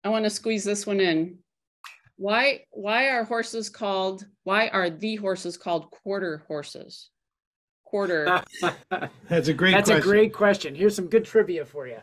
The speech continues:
Speaker 2: So, <clears throat> a lot of people don't know that one, but, you know, back in the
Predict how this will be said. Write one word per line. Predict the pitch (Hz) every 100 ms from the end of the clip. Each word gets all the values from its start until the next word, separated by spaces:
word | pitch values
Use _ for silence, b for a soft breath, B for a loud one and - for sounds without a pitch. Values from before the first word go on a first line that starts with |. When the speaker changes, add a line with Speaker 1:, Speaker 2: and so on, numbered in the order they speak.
| _
Speaker 2:
So, | - 175 165 151 131
<clears throat> | - 151 131 _ _
a | 135
lot | 139
of | 143
people | 151 151
don't | 156 156
know | 175
that | 143 110 98
one, | 101 98
but, | 139 135 131 135
you | 139
know, |
back | 123 143 139 156
in | 147
the | 139 131 120